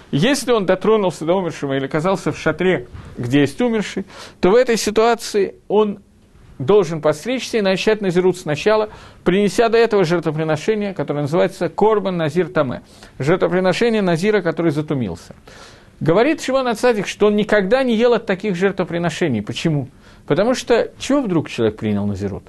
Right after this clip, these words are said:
В Торе есть шестьсот тринадцать заповедей Торы. Вот так хватает. За глаза. Исполняй их. Чего ты вдруг прибавил на себя еще? Назирут взял на себя.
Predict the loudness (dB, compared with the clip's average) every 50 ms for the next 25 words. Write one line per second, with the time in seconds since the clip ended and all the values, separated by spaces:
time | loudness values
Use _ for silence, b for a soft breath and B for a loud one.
0 | -20 b b b b b b 0 2 2 2 0 0 -2 -4 -4 -4 -2 0 0
1 | 0 0 0 -2 -2 0 0 0 -2 -2 -4 -2 0 0 0 0 -2 -4 -4 -4
2 | -6 -6 -8 -10 -10 -12 -14 -20 -20 -20 -20 -18 -8 -2 2 2 2 2 0 0
3 | 0 0 -2 -6 -10 -12 -10 -8 -8 -10 -10 -10 -14 -18 -20 _ _ _ _ _
4 | -20 -20 _ -10 -4 0 0 2 2 2 2 2 0 -4 -10 -12 -14 b b b
5 | b b b b b b b -6 -4 0 2 2 2 2 2 0 0 -2 -4 -6
6 | -12 -10 -4 0 2 2 2 2 0 0 0 -2 -2 0 0 2 2 4 4 4
7 | 2 2 0 -2 -2 0 0 0 0 0 -2 0 0 0 -2 -2 -6 -6 -4 -4
8 | -2 0 0 0 0 -2 -4 -8 -8 -8 -8 -8 -10 -14 -16 -18 -18 -18 -18